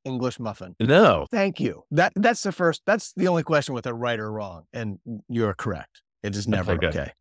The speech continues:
Speaker 2: There,
Speaker 1: Yeah.
Speaker 2: this is a, this is an all judgment zone.
Speaker 1: Yeah, there's a, there's a story behind this, but it's boring. But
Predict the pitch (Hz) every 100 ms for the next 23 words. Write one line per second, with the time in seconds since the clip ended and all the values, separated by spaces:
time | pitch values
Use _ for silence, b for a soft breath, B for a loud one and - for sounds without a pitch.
0 | _ 95 101 78 - 113 110 98 - 107
1 | 117 113 104 98 92 95 90 95 82 85
2 | 80 78 80 82 117 107 95 107 110 110
3 | 117 113 120 113 117 - 156 131 101 98
4 | 92 87 - 85 85 - 104 87 82 82